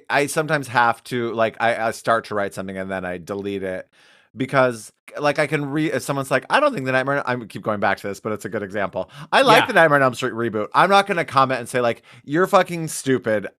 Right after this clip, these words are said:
Speaker 1: That was horrible." I may comment and say, "I wasn't a big fan of it," which is fine. But, like, telling someone that they're wrong or that
Speaker 2: Yeah.
Speaker 1: their opinion is shit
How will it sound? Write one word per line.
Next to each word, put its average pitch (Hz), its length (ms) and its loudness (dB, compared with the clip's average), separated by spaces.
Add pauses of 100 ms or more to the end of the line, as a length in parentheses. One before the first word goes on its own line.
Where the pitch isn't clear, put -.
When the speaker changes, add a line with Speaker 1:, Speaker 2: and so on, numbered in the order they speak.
(160)
Speaker 1:
That 127 220 2
was 131 120 -2
horrible." 104 600 0
I 170 140 6
may 170 340 2
comment 147 260 0
and 139 80 -8
say, 131 240 2 (240)
"I 202 120 6
wasn't 151 340 4
a 143 40 0
big 151 200 -2
fan 190 220 2
of 107 100 0
it," - 160 -6 (100)
which 165 180 -4
is 165 140 -4
fine. 127 240 2 (200)
But, - 120 6
like, 151 220 0
telling 147 340 0
someone 147 540 2
that 135 180 -2
they're 113 260 2
wrong 135 840 -2 (340)
or 135 560 6
that 131 340 2
Speaker 2:
Yeah. 110 140 2
Speaker 1:
their 131 160 2
opinion 151 440 -2
is 117 160 -4
shit 127 560 0